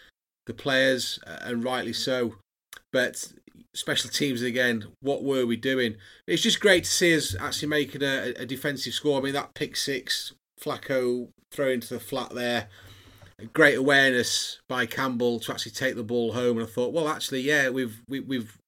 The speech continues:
we, we, we've dropped, <laughs> dropped one ourselves. Um, the Jets have dropped one, but then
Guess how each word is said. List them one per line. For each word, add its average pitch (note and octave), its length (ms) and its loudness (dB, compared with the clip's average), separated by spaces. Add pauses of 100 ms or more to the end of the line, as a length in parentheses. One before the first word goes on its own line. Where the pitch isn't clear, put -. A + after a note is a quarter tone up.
(300)
we, A#2 140 -10
we, C3 120 -6
we've A#2+ 260 -8
dropped, - 500 -4
<laughs> - 60 -20
dropped F3 260 -4
one D#3 120 2
ourselves. C3+ 680 -4 (1000)
Um, A#2 560 0 (260)
the A2 120 -14
Jets C3+ 280 0
have A#2 120 -6
dropped C3 240 0
one, C3 200 0
but C#3+ 220 2
then D#3+ 220 6